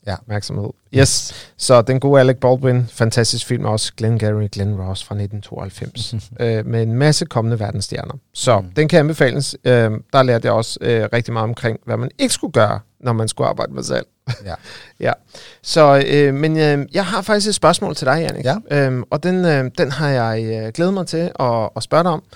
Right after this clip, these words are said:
Speaker 1: Ja.
Speaker 2: Øh, fordi der er jo rigtig mange sælgere, der lever af, at marketing leverer leads til mig.
Speaker 1: Mm.
Speaker 2: <laughs> Øh, og så bruger de ikke tid på selv at gå ud og finde leadsene frem.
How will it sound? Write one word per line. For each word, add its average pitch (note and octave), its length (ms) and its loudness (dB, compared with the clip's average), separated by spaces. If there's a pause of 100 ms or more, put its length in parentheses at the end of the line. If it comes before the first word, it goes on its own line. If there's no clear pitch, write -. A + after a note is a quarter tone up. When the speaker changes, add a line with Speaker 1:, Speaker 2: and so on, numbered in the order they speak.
(120)
Speaker 1:
Ja. A2 80 -8 (520)
Speaker 2:
Øh, A2+ 680 -4
fordi D#3 520 -6 (140)
der D#3 60 -6
er D3 80 -4
jo D#3 80 -2 (120)
rigtig F#3 240 -2
mange D3 320 0
sælgere, C#3+ 480 0
der C3 80 0
lever B2+ 360 0
af, B2 320 0
at - 260 -6 (300)
marketing C3 840 0
leverer B2+ 460 0
leads E3 440 0
til - 220 -4
mig. - 120 -10 (380)
Speaker 1:
Mm. F3 60 -10
Speaker 2:
<laughs> A#2 100 4 (1400)
Øh, B2 300 4 (160)
og - 160 -6
så D#3+ 340 2 (180)
bruger D3 160 2
de C3+ 100 -4
ikke C#3+ 140 -4
tid D3 220 -4
på - 220 -4
selv - 340 2
at D#3+ 80 -10
gå D3 120 -2
ud C3+ 160 0
og A2 340 2
finde C3+ 280 0
leadsene B2 420 -4
frem. - 240 -4